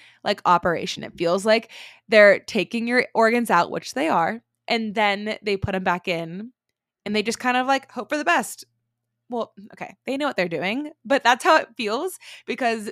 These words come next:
the gas is so gnarly. I remember laying in the hospital bed and just being,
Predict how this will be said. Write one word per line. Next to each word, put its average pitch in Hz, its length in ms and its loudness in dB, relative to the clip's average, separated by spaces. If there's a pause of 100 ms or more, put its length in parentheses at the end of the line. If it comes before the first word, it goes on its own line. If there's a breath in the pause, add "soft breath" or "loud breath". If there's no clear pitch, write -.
the 208 120 -8
gas 170 640 0
is 196 200 -8
so 185 280 -4
gnarly. 196 580 -6 (380 loud breath)
I 202 40 0
remember 208 440 2
laying 190 320 -4
in 196 80 -6
the 185 60 -6
hospital 175 420 -6
bed 165 240 -4
and 175 180 -10
just 165 220 -12
being, 180 320 -6